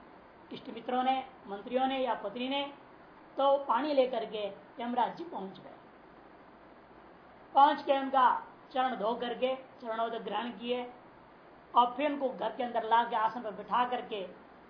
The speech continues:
क्या कहते हैं वो अगला मंत्र बता रहे हैं। "एवं उक्तो मृत्युर्वाच"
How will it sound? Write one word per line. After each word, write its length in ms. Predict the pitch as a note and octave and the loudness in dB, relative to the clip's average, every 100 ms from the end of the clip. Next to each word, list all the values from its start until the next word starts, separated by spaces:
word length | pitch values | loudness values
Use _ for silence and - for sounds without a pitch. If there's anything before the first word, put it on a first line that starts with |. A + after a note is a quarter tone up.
| - | 2
क्या 120 | D4 | 4
कहते 360 | B3+ A#3 A3 C4 | 6 4 0 2
हैं 420 | A3+ A3 F#3 - - - | 0 -2 -8 -14 -16 0
वो 60 | C#4 | 2
अगला 340 | C#4 A3+ A3 | 2 0 -2
मंत्र 220 | G#3 G3+ | -4 -10
बता 280 | F3+ - C#3 | -14 -12 -12
रहे 20 | |
हैं। 1120 | C3 - - - - - - - - - C4+ | -12 -16 -20 -20 -20 -20 -20 -20 -8 4 8
"एवं 100 | E4+ | 8
उक्तो 320 | F4 B3+ D#4 D4+ | 6 6 8 8
मृत्युर्वाच" 760 | C#4+ - C#4+ C4+ C4 B3+ - | 4 2 4 8 8 6 -2